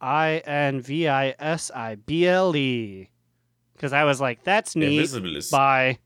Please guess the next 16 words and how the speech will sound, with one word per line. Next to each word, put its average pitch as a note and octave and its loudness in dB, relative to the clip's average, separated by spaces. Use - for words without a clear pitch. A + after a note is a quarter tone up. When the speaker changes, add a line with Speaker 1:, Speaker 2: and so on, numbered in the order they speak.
Speaker 2:
Damn, G2+ -2
you B2 -6
just G#2 -8
fucking F#2+ -4
chunked C3 -4
that - -4
cape. - -6
What's - -12
wrong G#2 -2
with - -12
you? - -8
Speaker 1:
Yep. C#3+ 2
<laughs> A3 2
Yeah, D#3 2
I E3 2
said, F3 0